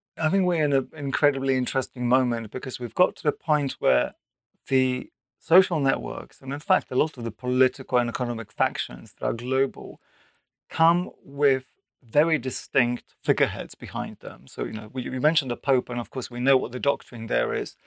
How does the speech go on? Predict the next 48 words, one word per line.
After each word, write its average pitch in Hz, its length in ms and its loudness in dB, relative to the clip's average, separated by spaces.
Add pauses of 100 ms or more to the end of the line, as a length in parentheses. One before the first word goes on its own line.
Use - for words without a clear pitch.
(340)
Daddy 143 480 2
Elon 123 420 -2
now 135 320 -2
getting 131 280 -2
behind 120 400 -2
Twitter 135 480 2
really 160 360 6
makes 123 300 -2
it 135 120 -14
incredibly 139 880 0
clear 117 680 0
what 131 320 2
a 127 40 -4
billionaire 123 720 0
might 123 520 -2
want 120 280 -2 (120)
to 127 80 -6
do 107 440 -2 (380)
with 123 160 2
a 117 60 0
social 117 340 -6
network. 113 480 -8
And 120 100 -12
okay, 113 180 -10
granted, 127 420 0
let's, 123 260 -2
let's 113 200 -8
pass 131 300 -4
by 117 280 -2
all 123 220 -6
the 110 100 -12
stuff - 300 -6
that 104 160 -20
he 113 140 -10 (360)
wanted 120 300 0
to 120 100 -18
change 117 280 -2
his 110 140 -10
mind 113 340 0
and 107 120 -8
frankly 113 320 -6
doesn't 120 300 -2
appear 117 300 -2
to 120 140 -12
know 117 140 -2
what 113 200 -6
he's 113 160 -8
doing, 113 440 -2